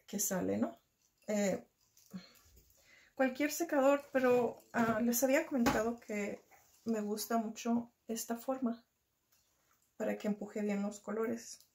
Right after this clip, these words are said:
que si está todo redondo, pues no les va a funcionar. Y bueno, aquí vamos a ver qué sale. Este,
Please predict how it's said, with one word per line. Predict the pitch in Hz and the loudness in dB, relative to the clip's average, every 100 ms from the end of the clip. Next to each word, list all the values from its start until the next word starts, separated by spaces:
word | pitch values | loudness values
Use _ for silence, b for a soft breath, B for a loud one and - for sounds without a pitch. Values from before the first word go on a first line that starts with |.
| - | -10
que | 226 | -6
si | 220 | -4
está | - 220 214 | -2 -2 0
todo | 220 226 226 233 233 _ _ 233 | 2 4 4 2 -2 _ _ 0
redondo, | 240 226 233 | 2 2 0
pues | 240 202 | -2 -4
no | 190 | -2
les | 185 196 | -2 -4
va | 196 | -6
a | |
funcionar. | 202 208 - 254 - _ _ _ _ - - _ _ _ _ - _ - - - - _ _ _ _ _ _ - - - - _ _ _ _ _ _ | -6 -8 -4 -4 -4 _ _ _ _ -20 -20 _ _ _ _ -20 _ -20 -20 -20 -20 _ _ _ _ _ _ -8 -6 -8 -20 _ _ _ _ _ _
Y | 233 202 | 0 2
bueno, | 196 185 202 - _ - | 2 2 -2 -6 _ -6
aquí | 202 - | -6 -2
vamos | 214 214 226 233 | 0 0 -2 -2
a | |
ver | 214 202 | -4 -4
qué | - | -4
sale. | 214 208 - 233 - - - _ _ - - - | -4 -2 -2 -4 -8 -20 -20 _ _ -20 -16 -6
Este, | 202 196 - 214 208 | -2 -2 -2 -2 0